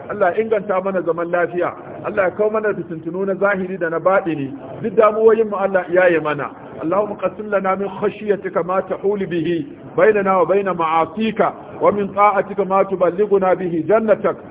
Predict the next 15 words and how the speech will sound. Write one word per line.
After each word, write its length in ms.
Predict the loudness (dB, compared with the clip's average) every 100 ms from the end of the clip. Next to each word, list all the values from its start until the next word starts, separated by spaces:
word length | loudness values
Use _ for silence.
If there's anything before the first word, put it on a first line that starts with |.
| -8 -2
ومن 240 | 0 2
اليقين 580 | 0 0 -2 -4 -6 -2
ما 120 | -2
تهون 520 | -2 -2 -2 0 -2
به 280 | -4 -2 0
علينا 420 | 0 0 0 -2
مصائب 560 | -2 -4 -2 -2 -2 -2
الدنيا، 500 | -2 -2 -2 -4 -6 -10 -12 -4
ومتعنا 640 | -2 -2 -4 -8 -4 -4
اللهم 520 | -2 -2 -2 -4 -4
بأسمائنا 800 | -4 -4 -6 -6 -2 0 0 0
وأبصارنا 840 | -2 -2 -4 -4 -2 -2 -4 -4 -2
أبدا 300 | -2 -2 -2
ما 260 | -2 -4
أبقيتنا، 640 | -4 -4 -2 -2 -2 -6